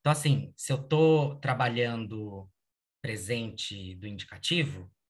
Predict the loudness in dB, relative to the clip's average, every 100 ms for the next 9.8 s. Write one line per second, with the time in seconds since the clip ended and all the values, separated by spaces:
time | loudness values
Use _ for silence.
0 | _ -14 -10 -10 -6 -6 -8 -8 -10 -8
1 | -8 -10 -6 -4 -2 -4 -4 -10 _ _
2 | -8 -4 -4 -4 -4 -2 -2 -4 -12 -14
3 | -6 0 0 0 -6 -10 -4 2 2 0
4 | -10 -8 -2 -2 -4 -12 -20 0 2 4
5 | 2 2 0 -2 -4 -4 -4 -4 -6 -12
6 | _ _ -20 _ _ _ _ -20 _ 6
7 | 6 8 6 8 8 6 0 -4 2 4
8 | 2 -4 -8 -6 -6 0 2 4 2 0
9 | -6 -8 0 6 6 4 -4